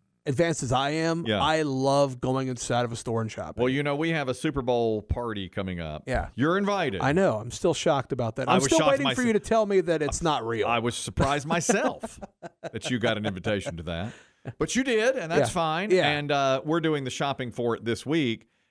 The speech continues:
Speaker 2: And for the first time, my, and this is easier. Now, usually I go in to different stores and go place to place. I mean, it's, it's a lot of
Speaker 1: Yeah.
Speaker 2: shopping.
Speaker 1: Yeah, yeah.
Speaker 2: You make the food,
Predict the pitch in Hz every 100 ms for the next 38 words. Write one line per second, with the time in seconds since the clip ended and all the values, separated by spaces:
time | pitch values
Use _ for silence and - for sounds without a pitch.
0 | _ 117 117 113 104 113 110 160 175 -
1 | 120 113 110 110 113 107 110 120 160 160
2 | 175 170 123 110 110 143 170 123 120 139
3 | 156 165 180 120 104 104 107 104 85 82
4 | 123 - 78 - 85 78 78 82 82 82
5 | - 113 113 - - 107 98 107 143 -
6 | 127 110 85 98 104 98 98 92 87 80
7 | 139 123 113 120 120 - - 98 85 76